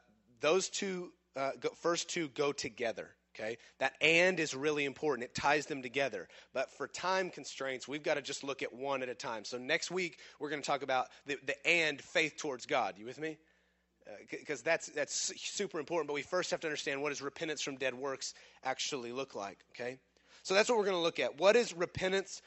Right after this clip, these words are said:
from dead works? And again, I'm not gonna get, that's as detailed as we're gonna get in terms of the breakdown of this passage. That's not really our purpose here, but we needed to have a basis for understand-, we needed to have our own foundation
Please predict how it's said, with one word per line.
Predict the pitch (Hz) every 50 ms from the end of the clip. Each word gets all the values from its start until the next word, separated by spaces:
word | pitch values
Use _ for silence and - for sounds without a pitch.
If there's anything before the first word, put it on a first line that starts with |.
| - _
from | _ - - - 170 165 165 165 160 156 - _ _ _ _ 127
dead | 123 151 147 147 143 143 143 -
works? | 120 131 135 123 104 - -
And | 156 165 170
again, | 143 165 196 196 185 -
I'm | 180 220
not | 226 220 196
gonna | 165 180 170
get, | 156 143 180 185 - -
that's | 180 220 - -
as | 196 160 147 143 - - - - - - _ _ _ _ _ _ _ 117 117 -
detailed | 185 202 214 196 - 214 220 214 202 202
as | 165 170
we're | 196 175
gonna | 185 160 147
get | 131 123 170 185 190 190 -
in | 156 143
terms | - 175 175 170 156 151
of | 156 135 135
the | 143 143 131
breakdown | 131 - 143 160 175 170 156 170 160 160
of | 151
this | 147 147 -
passage. | - - 156 156 143 - 165 147 - -
That's | 165 170 - -
not | 185 160
really | 156 160 156 151
our | 143 131
purpose | - - 160 151 - 147 131 -
here, | - 143 143 135 131 - - - - - -
but | - 135
we | 127 131
needed | 139 147 143 143 127
to | 123
have | 127 127 123
a |
basis | 110 104 123 127 123 - - 123 -
for | - - 107
understand-, | 110 120 113 107 - - - 123
we | 151 196
needed | 214 208 175 160
to | 147 139
have | 151 139
our | 135 131
own | 135 135 135
foundation | 131 - 131 123 117 120 113 110 - - 110 101 101